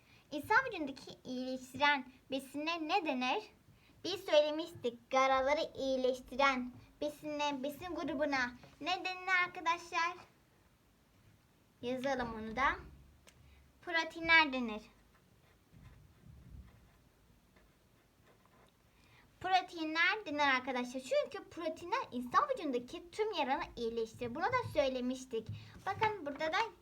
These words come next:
yer alıyor. Ne diyor? Proteinler insan vücudundaki yaraları iyileştirir. Yapıcı ve onarıcı grubunda yer alır. Yani insan vücudunda hem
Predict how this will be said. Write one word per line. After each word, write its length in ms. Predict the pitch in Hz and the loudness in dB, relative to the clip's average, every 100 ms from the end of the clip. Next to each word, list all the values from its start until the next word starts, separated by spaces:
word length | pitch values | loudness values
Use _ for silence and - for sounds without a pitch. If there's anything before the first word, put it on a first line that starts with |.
| - | -6
yer 240 | 277 277 - | 2 2 2
alıyor. 320 | 240 240 202 - - - - | -2 -2 -2 -6 -18 -10 -2
Ne 200 | 453 302 | 0 4
diyor? 160 | 320 466 - - | 4 4 -2 -14
Proteinler 640 | - 330 330 330 320 427 508 277 | 2 4 6 4 6 6 6 0
insan 300 | 277 - 427 523 480 | -2 6 8 8 4
vücudundaki 560 | 330 294 269 285 - | 4 2 0 -2 2
yaraları 480 | 381 349 269 254 277 339 - | 4 6 6 2 0 -4 -4
iyileştirir. 720 | 262 254 240 240 - 254 240 233 - | 0 2 2 0 -2 -2 -2 -4 -4
Yapıcı 380 | 262 269 320 349 | 0 2 0 6
ve 180 | 466 339 | 6 6
onarıcı 300 | 285 269 392 | 4 0 0
grubunda 440 | 302 247 240 254 | 2 2 4 6
yer 220 | 320 269 233 | 6 4 2
alır. 160 | 220 - - - | 0 -4 -18 -2
Yani 240 | 285 330 330 - | 2 2 0 -6
insan 460 | 277 - 392 453 359 | -8 2 4 4 2
vücudunda 420 | 269 262 254 320 453 - - - - | -2 -2 2 2 2 -4 -20 -20 0
hem 300 | 320 330 | 4 4